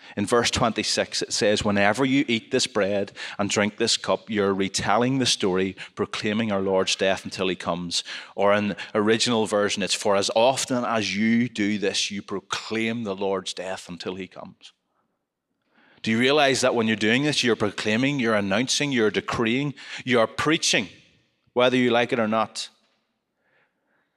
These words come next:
That, you know what, guys? Something happened in the past, but that something is the most important thing that ever happened in the history of this planet, because it points to a future that is full of hope, that's full of,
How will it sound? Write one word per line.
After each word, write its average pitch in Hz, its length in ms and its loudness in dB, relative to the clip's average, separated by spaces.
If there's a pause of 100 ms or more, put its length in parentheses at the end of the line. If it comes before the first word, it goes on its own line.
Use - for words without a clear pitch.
(1000)
That, 110 260 2
you 113 80 4
know 117 140 4
what, 113 260 4
guys? 131 520 0 (960)
Something 113 380 0
happened 110 300 0
in 101 120 0
the 98 40 2
past, - 600 0 (640)
but 104 160 -4
that 110 180 2
something 113 540 0 (560)
is 92 140 -4
the 101 40 -2
most 104 220 -2
important 98 420 -4
thing 98 180 -4
that 92 120 -2
ever 95 140 0
happened 98 420 -2
in 90 60 -6
the 90 80 -8
history 104 340 -4
of 92 80 -4
this 92 160 -4
planet, 98 420 -2
because 101 280 -4
it 98 120 -2
points 104 340 -4
to 95 100 -2
a 85 40 -2
future - 640 -4 (260)
that 104 100 0
is 90 100 -2
full 101 240 0
of 90 120 -2
hope, - 360 -4 (480)
that's 95 200 -2
full 98 280 0
of, 87 300 -6